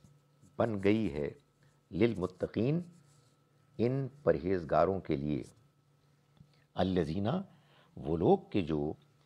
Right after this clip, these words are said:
युमिनूना, ईमान रखते हैं, बिल गैब, गैब में रहते हुए, बिन देखे, व युकीमूना, और वो कायम करते हैं, वो एहतमाम करते हैं,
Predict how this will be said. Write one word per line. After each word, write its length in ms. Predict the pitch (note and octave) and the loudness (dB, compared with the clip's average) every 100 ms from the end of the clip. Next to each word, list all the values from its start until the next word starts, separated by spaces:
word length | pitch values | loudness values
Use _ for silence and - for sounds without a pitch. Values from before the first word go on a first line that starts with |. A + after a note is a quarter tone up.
| _ _ D#2 | _ _ -6
युमिनूना, 920 | - - - F2+ G#2+ F3 F#2 D2 - _ _ _ _ A2 | -6 -8 -6 -4 -2 -2 -2 -6 -10 _ _ _ _ -8
ईमान 420 | F#2 F#2 D#3+ E3 | -4 -2 0 -2
रखते 340 | E2+ - - | -4 -6 -6
हैं, 360 | G2 C#2 C#2 - _ _ _ - | -6 -6 -10 -14 _ _ _ -20
बिल 260 | B1 F2 D#2 | -8 -4 -4
गैब, 500 | B1+ D#2 F2+ E2 B1 - _ _ _ _ _ _ - | 0 4 4 4 -2 -18 _ _ _ _ _ _ -16
गैब 560 | B1 D#2 G#2 B2+ F2+ | -2 4 6 4 2
में 220 | F2 A#2 A2 | -6 -4 -2
रहते 360 | D2+ C#2 - | -4 -4 -4
हुए, 500 | D2+ C2+ F2+ G2 C2+ - _ _ _ _ | -2 -2 2 2 0 -6 _ _ _ _
बिन 380 | D2 C2 B2 A2+ | -10 -2 -2 -2
देखे, 540 | D#2 D#2+ - F#2+ C#2+ - _ _ _ _ _ _ - | -6 -6 -4 -4 -4 -8 _ _ _ _ _ _ -8
व 120 | D2+ | -4
युकीमूना, 1120 | F#2 F#2+ - F2+ G#2 G#2 A2+ C#3+ B2+ D#2+ - _ _ _ _ _ | -2 -4 -6 -6 -4 -4 -4 -2 0 -2 -6 _ _ _ _ _
और 220 | - E2+ D#2+ | -6 -4 -4
वो 520 | E2 A2+ B2+ - _ | 0 2 2 -2 _
कायम 380 | - F2+ D3 E3+ | 8 8 8 0
करते 400 | - E2 - - | -2 -2 -4 -8
हैं, 360 | D2 C#2+ F2 A2 | -8 -8 -10 -8
वो 240 | F#2 F#2 | -6 -4
एहतमाम 640 | - D#2+ - E2 G#2 E3 | -4 -6 -4 -2 0 0
करते 400 | C#3+ E2+ D#2 - | 0 -2 -2 -4
हैं, 320 | D2 D2+ G#2 | -8 -8 -12